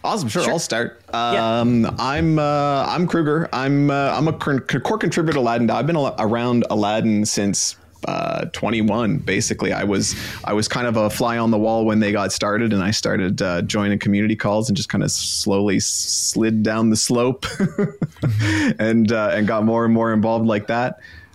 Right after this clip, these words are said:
Speaker 1: Um, but, uh, but it's been a, it's been a wild ride, and you're right. It's, Aladdin's been around. We've been, we've been kicking around a, a, a long time.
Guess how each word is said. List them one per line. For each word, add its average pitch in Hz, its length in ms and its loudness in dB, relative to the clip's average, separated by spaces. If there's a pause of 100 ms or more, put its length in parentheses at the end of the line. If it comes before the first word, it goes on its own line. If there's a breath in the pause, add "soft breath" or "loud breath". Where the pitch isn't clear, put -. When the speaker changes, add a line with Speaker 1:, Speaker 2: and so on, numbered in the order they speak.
(140 loud breath)
Speaker 1:
Um, 98 720 2 (220)
but, 104 420 -4
uh, 101 520 2
but 110 180 -2
it's 117 240 -2
been 139 220 0
a, 120 340 0
it's 110 140 -2
been 165 100 0
a 175 60 0
wild 143 180 2
ride, 131 160 0
and 113 80 2
you're 110 80 2
right. 131 200 0
It's, 110 280 -4
Aladdin's 139 380 0
been 151 100 0
around. 151 500 -2 (320)
We've 147 120 0
been, 160 200 2
we've 165 140 2
been 214 100 2
kicking 220 240 -2
around 180 240 0
a, 127 340 2
a, 107 260 2
a 104 80 0
long 131 280 2
time. 131 480 0